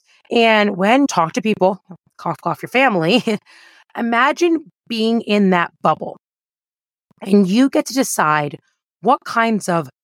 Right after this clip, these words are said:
thoughts and feelings and information you let into your bubble. And the big key is what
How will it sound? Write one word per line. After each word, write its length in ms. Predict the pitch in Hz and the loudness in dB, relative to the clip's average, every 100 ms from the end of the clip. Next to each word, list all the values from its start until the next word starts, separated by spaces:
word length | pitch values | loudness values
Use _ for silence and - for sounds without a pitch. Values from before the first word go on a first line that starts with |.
| _ | _
thoughts 640 | - 196 175 170 - - - - | -4 0 0 -2 -8 -8 -8 -4
and 240 | 175 175 - - | -2 -2 -6 -6
feelings 800 | 226 240 214 180 165 160 147 147 | 0 4 4 4 4 2 -2 -4
and 340 | 202 190 180 - _ _ _ | -4 -2 -2 -6 _ _ _
information 1300 | 240 277 277 - 269 247 262 294 - 165 156 247 285 _ _ _ - | 0 2 2 0 0 2 2 0 -2 -4 -2 -2 -4 _ _ _ -12
you 360 | 190 190 277 294 | -8 0 2 2
let 240 | 240 208 _ - | 2 0 _ -6
into 440 | 240 247 254 - | 0 2 2 -2
your 160 | 226 208 | -2 0
bubble. 360 | 165 151 165 - _ _ _ _ - | 0 -2 -6 -12 _ _ _ _ -4
And 600 | 226 285 196 170 220 285 - _ _ _ _ _ _ | 2 4 4 4 2 -2 -8 _ _ _ _ _ _
the 60 | - | -4
big 160 | 240 - | -4 -2
key 240 | 175 277 | -4 -4
is 160 | 185 - _ _ _ | -6 -8 _ _ _
what 200 | 202 220 | 0 0